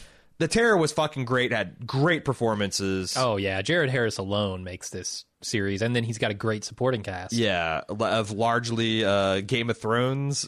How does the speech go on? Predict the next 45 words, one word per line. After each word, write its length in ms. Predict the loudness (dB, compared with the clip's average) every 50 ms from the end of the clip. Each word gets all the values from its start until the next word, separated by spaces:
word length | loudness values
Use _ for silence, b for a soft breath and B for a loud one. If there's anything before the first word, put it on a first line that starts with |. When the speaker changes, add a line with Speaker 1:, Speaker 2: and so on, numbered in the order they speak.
| -4 -2
Speaker 1:
people 220 | -2 0 0 0
that 80 | 0 0
have 100 | 0 0
done 200 | 0 0 0 0
good 200 | -2 -2 0 0
work 160 | -2 0 0
on 140 | -2 -2 -2
Game 180 | -2 -2 -2
of 80 | -4 -4
Thrones. 320 | -2 0 0 2 2 2
Speaker 2:
Yeah, 140 | 2 2 2
Speaker 1:
and, 80 | 2 2
Speaker 2:
Mance 180 | 0 0 0
Speaker 1:
and 100 | -2 0
Speaker 2:
Rayder's 300 | 0 0 0 0 -2 -2
in 120 | -4 -4 -2
there. 260 | -2 -2 -2 -4 -4 -4
Speaker 1:
British 320 | -2 0 0 0 0 0
actors 400 | 0 0 -2 -2 -4 -4 -2 -2
of 160 | -2 -4 -2
note. 280 | 0 2 2 2 2 0
There's 180 | 0 0 0
a 60 | 0 -2
vil-, 280 | 0 0 0 2 2
I 120 | 2 0 -2
forget 340 | -4 -6 -4 -4 -4 -4
the 80 | -4 -4
guy, 360 | -2 0 0 2 2 2 0
that 260 | 0 -2 -4 -4 -2
he'll 240 | 0 0 2 2 0
get, 240 | 0 -4 -6 -4 -2
make 160 | -2 -2 -2 -2
some 140 | -2 0
noise 260 | 2 2 2 2 0 -2
in 180 | -4 -2 -2
the 80 | -4 -2
Best 300 | -2 -2 -2 0 -2 -2
Actor, 380 | -2 -2 -2 -2 -2 0 0
but, 180 | 0 0 0 0
like, 320 | 2 0 0 -2 -4 -8 b b b b b b b b
the, 220 | -4 -2 0 0 0
the 320 | -2 -6 -6 -2 0 2
main 100 | 2 2 0
Speaker 2:
Fitzpatrick? 500 | 2 2 4 4 4 4 4 4 4 4
Speaker 1:
villain. 520 | 4 4 2 2 0 -2 -4 -8 -10 -12